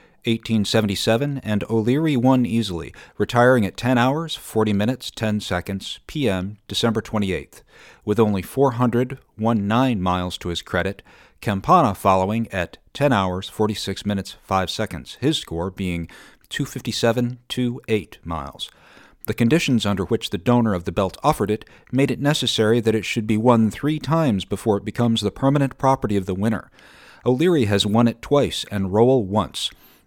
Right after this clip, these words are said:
It has been asserted by medical authorities that these conditions virtually prohibit the belt ever being held, since the effects of the strain of a six days walk last a lifetime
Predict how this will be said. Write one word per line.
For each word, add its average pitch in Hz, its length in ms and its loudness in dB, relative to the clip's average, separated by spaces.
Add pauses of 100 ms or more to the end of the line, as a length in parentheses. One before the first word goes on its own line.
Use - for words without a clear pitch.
(320)
It 143 120 6
has 139 140 2
been 151 160 2
asserted 131 580 2
by 104 160 2
medical 110 400 0
authorities 90 600 -4
that - 140 -20
these 175 200 -4
conditions 127 540 -2
virtually 127 480 -2
prohibit 117 560 -2
the 90 80 -8
belt 101 340 -2
ever 120 180 0
being 113 300 0
held, 87 440 -6 (340)
since - 260 0
the 110 120 0
effects - 420 0
of 101 80 -2
the 95 80 -4
strain 123 500 2
of 90 100 -2
a 92 60 -2
six - 260 -6
days 107 300 2
walk 113 400 2
last 117 240 -2
a 123 60 -2
lifetime 120 520 -4